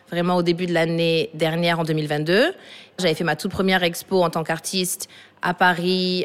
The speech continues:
en deux mille vingt et un à, euh, La Villette, une expo qui s'appelait L'année d'après par le commissaire Mohamed Cissé, euh, qui est sénégalais.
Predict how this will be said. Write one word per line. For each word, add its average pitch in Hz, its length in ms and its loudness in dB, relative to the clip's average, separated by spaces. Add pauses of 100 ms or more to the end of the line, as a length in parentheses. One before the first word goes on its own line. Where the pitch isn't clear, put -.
en 180 100 -4
deux 180 80 0
mille 175 140 0
vingt 170 220 0
et 175 80 0
un 170 340 2
à, 170 300 0
euh, 160 400 0
La 160 160 2
Villette, 190 440 0 (380)
une 180 140 0
expo 175 260 -2
qui 180 120 -6
s'appelait 175 240 0
L'année 165 220 2
d'après 202 560 0
par 180 200 -2
le 165 60 -2
commissaire 175 520 -2
Mohamed 160 320 0
Cissé, 180 560 0 (380)
euh, 156 460 -4
qui 165 140 -6
est 165 40 -2
sénégalais. 170 800 0